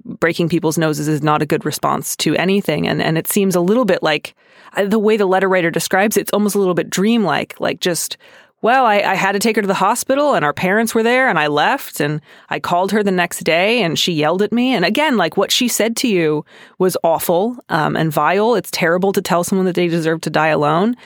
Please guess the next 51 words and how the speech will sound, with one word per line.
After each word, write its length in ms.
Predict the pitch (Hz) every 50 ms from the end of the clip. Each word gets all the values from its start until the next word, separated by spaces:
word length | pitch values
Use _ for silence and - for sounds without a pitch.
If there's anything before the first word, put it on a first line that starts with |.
| - - - - - _ _ _
And 420 | 170 180 175 170 170 170 170 175 - _ _ _ _ _ _ _ _
it 200 | - 185 185 180
also, 680 | 180 175 180 170 - - 185 180 175 175 175 175 180 - _ _ _ _ _ _ _ _ _ _ _ _ _ _ _ _ _ _ _ _ _ _ _ _ -
I 140 | 160 160
understand 520 | 160 165 165 160 160 - - 180 180 180 190
that 60 | -
she's 200 | - 202 190 170
really 240 | 170 190 196 196 190
angry 320 | 196 240 277 302 294 254
at 80 | 180 -
you. 200 | - 156 - -
She 180 | - - 185
has 160 | 175 185 175 185
a 80 | 180
right 240 | 160 160 175 247 247
to 100 | - -
be 140 | 240 202 165
really 240 | 147 151 147 151 147
angry 280 | 147 147 156 151 156 -
at 60 | -
you. 60 | 165
And 80 | 156 156
I 60 | 151
think 160 | - 220 214
that's 140 | 240 226 -
one 100 | 254 240
of 60 | 208
the 80 | 202 190
really 180 | 202 196 185
difficult 420 | 165 180 175 - 208 - 175 - -
things 380 | - 170 160 165 170 156 165
is 200 | 160 151 147 - - -
when 280 | - 175 185 180 175
you 100 | 180 190
have 180 | 180 175 208 180
been 160 | - 196 185
in 120 | 185 185 175
a 60 | 156
position 500 | - 180 165 - 170 151 - - 170 160
where 120 | 160 156
you 220 | 151 135 156 170 165
do 220 | 147 170 170 180
have 240 | 151 - 202 185 170
right 260 | 170 165 175 185 -
on 140 | - 196 202
your 140 | 202 185 196
side, 480 | 196 - 208 196 202 208 220 240 247 - _ _ _ _ _ _ _ -
and 180 | 175 185 180
then 120 | 180 175 165
you 400 | 156 170 180 175 160 156 156 151 _ _ _ _ _ _ _ - - _ _ _
cede 640 | - - - - - 196 185 180 180 190 196 220